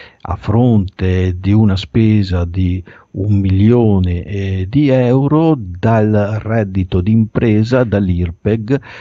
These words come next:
si possono accantonare due milioni e cinquecentomila, cioè due milioni e mezzo che vengono, ehm, dove non si pagano le,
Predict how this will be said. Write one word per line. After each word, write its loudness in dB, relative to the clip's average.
si -2
possono 0
accantonare -2
due 0
milioni 0
e -4
cinquecentomila, -2
cioè 0
due 0
milioni 2
e 4
mezzo 2
che 0
vengono, 0
ehm, -2
dove 0
non 2
si -10
pagano -2
le, 2